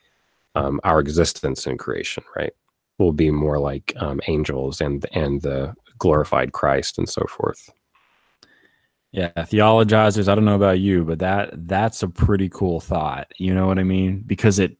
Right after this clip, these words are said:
Speaker 2: totally aligns with a lot of the analogies and a lot of what you see in, like, creation as well. Of, you know, the analogies in the Bible of us being like a seed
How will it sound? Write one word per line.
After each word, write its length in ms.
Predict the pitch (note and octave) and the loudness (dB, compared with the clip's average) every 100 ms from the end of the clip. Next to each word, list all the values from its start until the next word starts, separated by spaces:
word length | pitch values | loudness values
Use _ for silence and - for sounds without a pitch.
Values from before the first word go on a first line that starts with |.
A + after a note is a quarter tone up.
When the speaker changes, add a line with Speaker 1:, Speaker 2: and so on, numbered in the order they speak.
| _ | _
Speaker 2:
totally 560 | - - C#3 C#3+ C3 A2+ | -16 2 6 8 8 8
aligns 540 | G2 F#2 G2 F#2+ E2+ | 6 2 0 -2 -6
with 180 | E2+ E2+ | -10 -10
a 20 | |
lot 240 | E2+ F2 F2+ | -6 -4 -2
of 100 | E2+ | -2
the 120 | E2 | 0
analogies 960 | D#2 D#2 D#2 E2 E2 D#2 D#2+ D#2 D#2 | 0 -2 -4 -4 -4 -4 -6 -6 -6
and 100 | F2+ | -2
a 40 | F2 | 2
lot 200 | G#2 D3+ | 6 6
of 80 | A#2 | 4
what 160 | B2 | 0
you 120 | G2 | 0
see 380 | F2 - G#2 F#2+ | -2 2 2 4
in, 160 | F2 E2+ | 2 0
like, 220 | E2 - _ | -4 -8 _
creation 600 | - F#2 E2 F2 - F2+ | -2 0 0 -2 0 0
as 160 | D#2 D#2 | 0 -2
well. 560 | D#2+ F2+ D2+ B1+ - - _ _ _ - - - - _ G2 | -2 -2 -2 -6 -12 -20 _ _ _ -20 -20 -20 -20 _ 4
Of, 280 | F#2+ F2+ A2 | 4 6 6
you 60 | |
know, 100 | G#2 | 6
the 80 | F#2+ | 6
analogies 440 | F#2 F#2+ F#2+ F2 | 4 2 0 -2
in 60 | F2 | -2
the 60 | E2 | 0
Bible 360 | E2+ F2 E2 | 0 0 -2
of 100 | D#2+ | -4
us 260 | E2 D2 - | -6 -8 -8
being 340 | E2+ F2 E2 | -2 0 0
like 220 | D#2 D2+ | -2 -8
a 60 | D2+ | -6
seed 800 | - - - E2+ C#2 A1+ G#1+ | -6 -4 -4 -4 -6 -12 -20